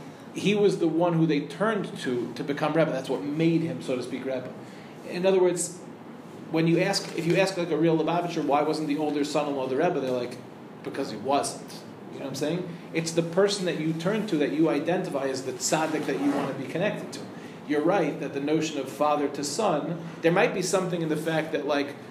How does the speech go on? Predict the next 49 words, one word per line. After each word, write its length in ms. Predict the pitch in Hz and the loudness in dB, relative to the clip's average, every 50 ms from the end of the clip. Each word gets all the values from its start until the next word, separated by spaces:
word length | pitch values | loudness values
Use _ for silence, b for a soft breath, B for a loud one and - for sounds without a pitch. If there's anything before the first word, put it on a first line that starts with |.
| B B | B B
a 60 | 131 | -8
certain 340 | - - - 185 180 170 165 | -2 2 2 2 2 2 0
type 180 | 160 156 143 143 | -2 -2 -2 -2
of 100 | 135 131 | -4 -2
soul 340 | - - 156 151 143 147 | 0 0 2 2 2 0
gives 180 | 143 131 123 123 | 0 -2 -4 -2
birth 260 | - 156 156 151 151 | 0 2 2 2 2
to 100 | - 139 | 0 -2
a 40 | 131 | -2
certain 240 | - - 143 143 143 | -2 -2 -2 -2 -2
type 160 | 143 139 123 | -2 -4 -4
of 80 | 127 123 | -4 -6
soul, 340 | - - 180 202 190 160 - - | -4 -2 0 2 2 2 0 -2
perhaps, 720 | 131 123 123 165 180 170 165 - - - - - - - B B B B B B B | -4 -2 0 2 2 2 0 -2 -6 -6 -8 -8 -8 -10 B B B B B B B
but 260 | - 139 139 120 139 - - | 0 2 2 2 0 -4 -8
it's 140 | - - - | -8 -2 0
not 160 | 175 208 202 151 151 143 | 2 2 2 2 0 2
really 280 | 151 180 180 175 160 143 | 4 6 6 6 6 4
the 100 | 135 139 | 2 2
way 160 | 139 143 135 | 0 0 0
it 100 | 117 120 | -2 -2
started, 460 | - - - - 240 233 170 - 110 - - - - - | -6 -4 0 2 2 2 2 0 -4 -8 -10 -10 -8 -6
right? 240 | 143 165 165 160 | -4 -4 -4 -4
The 60 | - - | -4 -4
Baal 120 | 151 147 | -4 -4
Shem 240 | 143 - 180 180 165 | -2 0 0 0 2
Tov 240 | 170 160 151 - - - - - - | 0 0 0 -2 -6 -10 -12 -10 -8
was 140 | - 135 127 | -8 -6 -2
said, 280 | - 147 143 139 - - - - - | 0 2 0 0 0 -6 -10 -8 -4
"Okay, 260 | - 208 226 - 165 - - - | -2 -2 0 -2 -4 -6 -10 -10
you 80 | 127 123 | -6 -4
guys 300 | 131 135 139 135 127 135 | -2 0 0 0 0 2
are 120 | 135 135 | 0 0
tzaddikim, 520 | 135 - 147 127 127 135 135 - 165 165 | 0 -2 -4 -4 -4 -4 -2 0 0 0
go 160 | 160 147 147 151 | 2 2 2 0
spread 380 | 147 - - - 139 143 139 | 0 -4 -4 -4 -4 -2 -2
the 80 | 147 143 | -2 -2
message 360 | 147 147 147 - 156 156 156 | -2 -2 -2 -4 -4 -2 0
of 200 | 170 175 170 165 | 0 0 0 0
tzidkus." 540 | - - 269 269 - - - - - - - - - - - - - | -2 -4 -4 -4 -4 -8 -10 -10 -10 -10 -12 -12 -14 -14 -14 -6 -2
That's 220 | 151 170 165 160 | -2 0 2 2
really 160 | 190 190 175 | 4 4 4
the 80 | 160 165 | 4 2
way 120 | 165 165 | 2 2
it's 100 | 165 165 | 0 0
supposed 260 | - - 233 254 - - | -2 -2 -2 -2 -2 -4
to 60 | - | -8
be. 1120 | - - - - - - - - - - - - - - - - - - - - - - 131 | -10 -12 -12 -14 -14 -16 -16 -16 -16 -16 -16 -16 -18 -16 -16 -16 -16 -16 -16 -12 -10 -6 2
Okay? 280 | 135 165 185 226 226 | 4 6 6 6 4